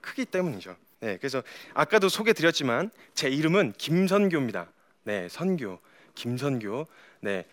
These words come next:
뭐 어디 달리 해석할 그 저것도 없이 그냥 김, 대놓고 이름이 김선교입니다. 이제 제 이름을 들어보셔서 아시겠지만 어떤 부모님 밑에서 어떻게 살았을지, 어떤 고난과 고초가 있었을지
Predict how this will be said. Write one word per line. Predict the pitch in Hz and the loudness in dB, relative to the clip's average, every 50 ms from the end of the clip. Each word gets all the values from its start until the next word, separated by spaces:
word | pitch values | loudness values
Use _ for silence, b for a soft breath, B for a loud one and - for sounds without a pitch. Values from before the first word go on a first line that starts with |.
| b b | b b
뭐 | - 131 | 2 2
어디 | 135 135 - 170 160 | 4 4 4 2 0
달리 | - - 131 147 165 170 160 | 2 2 2 4 6 4 4
해석할 | 190 196 240 226 - 214 196 175 147 123 - - - _ | 4 4 2 4 4 6 6 6 4 2 -2 -8 -16 _
그 | _ - 131 117 113 107 107 90 - - | _ -8 -4 -4 -2 -2 -4 -6 -8 -10
저것도 | - 120 123 156 - 131 | -8 -6 -6 -2 0 0
없이 | 110 101 - - 175 | 0 0 0 -4 -2
그냥 | - 151 147 139 - | 2 2 2 2 2
김, | - 147 139 139 | 0 -2 -2 -2
대놓고 | - - 131 143 180 180 - 180 156 135 104 - | -2 0 2 2 2 2 2 0 -2 -2 -4 -6
이름이 | - 123 123 127 131 147 156 135 | -8 -8 -6 -4 -4 -2 -4 -4
김선교입니다. | - - 143 143 175 190 175 156 135 117 110 101 92 90 87 - _ B B B B B B B B B B | -4 -2 -2 2 2 2 2 2 0 -4 -6 -6 -6 -8 -10 -12 _ B B B B B B B B B B
이제 | 123 127 131 | -2 -2 0
제 | 127 143 160 160 147 | 2 4 4 4 4
이름을 | 139 143 160 175 175 160 | 4 4 4 4 4 2
들어보셔서 | 147 151 160 170 147 143 135 160 143 151 147 | 2 2 2 2 2 0 0 0 0 2 2
아시겠지만 | 120 120 127 151 160 139 - 131 120 120 139 143 131 B B B B B B | 0 0 0 -2 -6 -6 -4 -2 0 2 2 0 -2 B B B B B B
어떤 | - 120 - - 196 196 | -4 2 6 6 6 6
부모님 | 160 165 170 175 175 180 170 165 | 4 2 2 2 4 4 4 2
밑에서 | 151 139 - 151 143 151 135 | 0 -2 -4 -4 -2 0 -2
어떻게 | 120 - - 185 170 175 | 0 0 -2 -2 -2 -2
살았을지, | 151 156 160 160 160 - 139 123 113 - - 131 135 127 - B B B B B | -2 0 0 -2 -2 -2 -6 -8 -8 -8 -6 -6 -6 -6 -8 B B B B B
어떤 | B 120 160 - - 196 196 180 | B 4 4 6 6 6 6 4
고난과 | - - 165 170 175 175 170 170 160 | 4 4 6 6 8 6 6 4 2
고초가 | - 139 139 - - 170 156 | 2 0 -4 -2 0 0 0
있었을지 | 127 123 - 160 - - 139 131 - 139 139 | 0 0 0 -2 -2 -4 -8 -8 -6 -6 -6